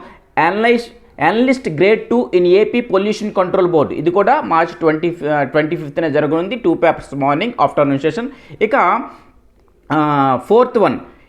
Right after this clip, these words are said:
ఇదే చాలామంది చూస్తున్న, ఎదురు చూస్తున్న ఎగ్జామ్, డిప్యూటీ ఎడ్యుకేషనల్ ఆఫీసర్ in ఏపీ ఎడ్యుకేషనల్ సర్వీసెస్. ఈ ఎగ్జామ్స్కి సంబంధించి మార్చ్ ట్వంటీ సిక్స్త్న, ట్వంటీ సిక్స్త్న ఎగ్జామ్ కండక్ట్ చేయబోతున్నారు.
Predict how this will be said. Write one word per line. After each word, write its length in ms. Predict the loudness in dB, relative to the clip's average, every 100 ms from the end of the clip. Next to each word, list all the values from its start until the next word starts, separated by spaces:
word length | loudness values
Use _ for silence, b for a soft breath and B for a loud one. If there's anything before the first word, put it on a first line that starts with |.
| B
ఇదే 280 | 0 2 2
చాలామంది 360 | 2 2 0 -4 -4
చూస్తున్న, 280 | -2 -2 2
ఎదురు 240 | 2 2 -2
చూస్తున్న 240 | -2 -2 0 0
ఎగ్జామ్, 520 | 0 0 -2 -4 -4
డిప్యూటీ 480 | 0 0 0 0 -2
ఎడ్యుకేషనల్ 600 | -2 -2 -2 -2 -4 0
ఆఫీసర్ 520 | 0 0 -2 -4 -2
in 80 | -4
ఏపీ 480 | 0 2 2 -2 -2
ఎడ్యుకేషనల్ 560 | -2 0 -2 -2 -4 -2
సర్వీసెస్. 520 | 0 2 0 -2 -4 -16 b b
ఈ 140 | 0
ఎగ్జామ్స్కి 460 | 0 0 -2 -2 -6
సంబంధించి 680 | -6 -4 -6 -4 -2 -2 -4 B B
మార్చ్ 460 | 0 2 2 -2 -6
ట్వంటీ 400 | -2 -2 0 -2
సిక్స్త్న, 480 | -4 -4 -4 -4 -6 B B -4
ట్వంటీ 280 | -4 -4
సిక్స్త్న 360 | -6 -8 -8 -2
ఎగ్జామ్ 420 | 0 2 0 0
కండక్ట్ 360 | 0 -2 0 0
చేయబోతున్నారు. 640 | 0 0 -2 -2 -2